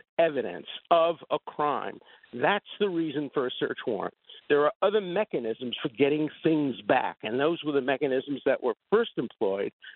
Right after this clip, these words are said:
uh, subpoena, and you can get other judicial mechanisms to retrieve things and get them back. But, uh, you can only use a search warrant if you have probable cause for believing a crime has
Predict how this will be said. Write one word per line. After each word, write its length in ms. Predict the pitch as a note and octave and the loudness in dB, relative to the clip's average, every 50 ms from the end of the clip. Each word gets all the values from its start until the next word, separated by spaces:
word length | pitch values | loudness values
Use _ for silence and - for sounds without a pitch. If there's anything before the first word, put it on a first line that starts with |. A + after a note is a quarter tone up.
| - - _ _ _ - | -20 -20 _ _ _ 0
uh, 220 | - A#2 A#2+ G#2+ A2 - | 2 2 2 2 0 -4
subpoena, 480 | - - - - C#3+ B2 B2+ E3 G3+ G3+ - _ _ _ _ _ _ _ | -6 -6 -2 -2 0 0 0 0 -2 -2 -8 _ _ _ _ _ _ _
and 120 | - D3 | -4 -2
you 120 | C#3+ D3+ D3 | -2 -2 -2
can 160 | - - E3+ | 0 0 0
get 240 | C#3+ C#3+ D3 B2+ - _ _ - - | 2 2 2 2 0 _ _ 0 2
other 320 | E3+ G3 G#3 B3 A3 E3+ - - - | 2 4 4 2 0 0 -2 -4 -2
judicial 460 | E3+ A2+ B2+ C#3+ D3 - - D3+ C3 | -2 -2 0 0 -2 0 0 -2 -2
mechanisms 680 | A#2+ A#2 G2+ - - A#2 G#2+ F#2+ F#2 G2+ G2+ G2 F#2 - - | 0 -2 -4 -2 -2 -2 -4 -4 -2 -4 -4 -4 -4 -2 0
to 80 | - D#3 | 2 2
retrieve 480 | D3 C#3 D3 - - F3 F3 F3+ D#3+ - | 2 2 0 2 2 4 4 2 0 0
things 240 | - C#3 C3 A#2 C3 - | 0 0 0 0 0 -2
and 140 | D3 C3 | -2 0
get 180 | A#2 A2+ G2 - | 2 0 0 0
them 140 | - A2+ G#2+ | -2 -2 2
back. 340 | F#2+ B2 D#3+ F#3 D3+ - - _ _ - - - - - - - | 4 4 4 4 2 0 -4 _ _ -16 -14 -14 -14 -16 -2 2
But, 180 | A2+ C3 B2+ - _ _ A#2+ | 2 2 2 2 _ _ 4
uh, 280 | B2 A#2+ A2+ A2+ A#2 A2+ | 4 4 4 4 2 0
you 160 | - C#3+ C#3 C3 | -2 -4 -8 -6
can 140 | - D#3 - - | -4 -4 0 2
only 260 | F#3+ G#3 G#3+ G#3 G3 | 2 2 2 0 -2
use 240 | F3 D#3+ D3 A#2 C3+ | -2 -2 -2 -2 -4
a 40 | C3 - | -6 -4
search 180 | - C3+ A#2 - - - | -2 -4 -4 -4 -2 -2
warrant 340 | C3 A#2+ A2 G2+ G2+ G2+ - _ _ _ _ _ | 0 0 0 0 -2 -4 -8 _ _ _ _ _
if 120 | A2+ A#2+ | -6 -2
you 140 | D3+ E3 C3+ | 0 0 2
have 160 | C3+ B2 A2+ - _ - - - | 2 2 0 0 _ -10 -8 2
probable 560 | - F#3 F#3 F#3 F#3+ F#3+ G#3+ F3 G#3 G#3+ G#3 - - | 4 6 6 6 4 0 0 0 0 0 0 -2 -8
cause 520 | - - F#3+ D#3+ C3+ A2 A2+ A2 B2+ - - - | -4 0 2 2 2 2 0 -2 -2 -6 -8 -6
for 100 | - D3+ | -4 -4
believing 580 | C#3+ C3 C#3 C#3 B2+ C#3+ E3 F3 D#3+ F3 E3 E3+ - | -2 -2 -4 -4 -2 -4 -4 -2 -2 -2 -2 -2 -4
a 60 | - - _ | -8 -12 _
crime 580 | - - - F3 D#3+ D3 C3+ A#2+ A#2 A#2+ C3 C3+ - _ - _ _ _ | -10 -2 0 2 2 2 2 0 -2 -2 -4 -6 -12 _ -20 _ _ _
has 240 | - F3 F3 F#3 F#3+ | 0 2 2 2 0